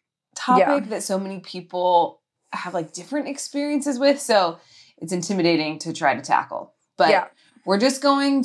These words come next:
Speaker 1: to honestly assume this is just gonna be, like, a part one, and we're just gonna talk about it, and then we can always, like, elaborate in the future or
Speaker 2: Yeah.
Speaker 1: whatever. But it's more important to me that we actually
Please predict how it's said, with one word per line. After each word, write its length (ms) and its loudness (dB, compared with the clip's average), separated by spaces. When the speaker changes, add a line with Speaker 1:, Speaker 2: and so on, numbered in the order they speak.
Speaker 1:
to 720 0
honestly 880 4
assume 380 4
this 160 4
is 140 0
just 160 -2
gonna 160 6
be, 80 6
like, 280 2
a 80 4
part 280 -2
one, 360 2
and 340 0
we're 140 6
just 180 2
gonna 120 -2
talk 200 2
about 220 4
it, 180 2
and 200 2
then 420 -4
we 180 4
can 100 4
always, 680 0
like, 220 0
elaborate 500 4
in 80 -4
the 60 -4
future 500 4
or 80 6
Speaker 2:
Yeah. 160 6
Speaker 1:
whatever. 500 -4
But 400 2
it's 200 2
more 200 2
important 500 0
to 100 -8
me 160 0
that 120 -2
we 120 -4
actually 760 -2